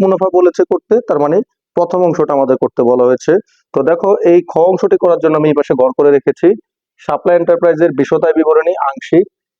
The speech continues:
দুই হাজার তেইশ সালের একত্রিশে ডিসেম্বর সমাপ্ত বছরের জন্য, আর বিশদ আয় বিবরণীর যে নির্দিষ্ট ঘর, বিবরণ এবং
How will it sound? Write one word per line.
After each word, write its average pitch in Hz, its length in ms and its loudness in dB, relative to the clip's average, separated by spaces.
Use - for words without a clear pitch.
দুই 127 120 2
হাজার 156 240 2
তেইশ 160 220 0
সালের 170 220 2
একত্রিশে 151 500 -2
ডিসেম্বর 156 380 0
সমাপ্ত 135 340 -4
বছরের 139 380 0
জন্য, 147 180 0
আর 120 140 0
বিশদ 139 280 -2
আয় 185 100 2
বিবরণীর 165 400 2
যে 143 60 0
নির্দিষ্ট 135 360 -2
ঘর, 143 280 0
বিবরণ 143 480 0
এবং 143 140 -8